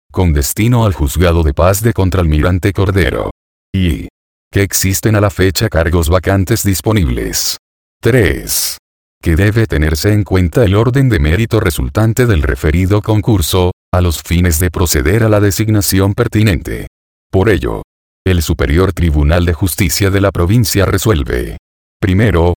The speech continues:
designar a partir del ocho tres noventa y tres en la categoría de auxiliar ingresante y con destino al Juzgado de Paz de Contralmirante Cordero a de Carlos Cornelio Caroselli, D N I.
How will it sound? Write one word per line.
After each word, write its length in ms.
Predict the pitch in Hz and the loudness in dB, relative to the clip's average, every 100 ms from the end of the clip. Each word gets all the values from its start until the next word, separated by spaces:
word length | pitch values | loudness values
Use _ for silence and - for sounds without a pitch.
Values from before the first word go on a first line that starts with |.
| _ - | _ -2
designar 560 | 90 85 107 107 110 | -2 0 0 2 2
a 60 | 117 | 2
partir 420 | 82 76 95 104 | 0 -2 -2 0
del 160 | 95 73 | 0 2
ocho 360 | 92 - 104 82 | 0 0 -2 0
tres 340 | 90 92 110 | 0 2 2
noventa 400 | 101 104 95 90 | 0 0 0 0
y 60 | 87 | 0
tres 320 | 87 90 - | -2 -2 0
en 100 | 87 | 2
la 140 | 76 | 2
categoría 640 | 90 107 107 110 98 85 87 | 0 0 2 2 2 2 2
de 80 | |
auxiliar 600 | 80 71 - 73 76 85 | 2 0 -2 0 2 2
ingresante 560 | 90 78 - 104 92 101 | 2 0 -2 -2 0 0
y 80 | 95 | 0
con 220 | 110 98 | 0 0
destino 560 | 87 78 - 113 120 107 | 0 -2 -2 0 2 0
al 80 | |
Juzgado 480 | 80 71 80 87 85 | 0 -2 0 2 2
de 100 | 76 | 0
Paz 300 | 71 90 101 | 2 0 2
de 100 | 113 | 0
Contralmirante 800 | 98 92 92 82 76 87 90 98 | 0 0 0 0 2 0 0 -2
Cordero 520 | - 71 76 87 101 | -2 0 0 2 2
a 20 | 98 | 2
de 120 | 80 | 0
Carlos 440 | 82 87 101 - | 0 0 0 -2
Cornelio 480 | 101 98 90 82 98 | -2 0 2 2 0
Caroselli, 720 | 117 107 - 110 113 95 80 - - | 0 0 0 0 2 2 0 -4 -8
D 340 | 76 95 98 | -2 2 2
N 180 | 92 90 | 2 2
I. 280 | 95 58 | 0 -2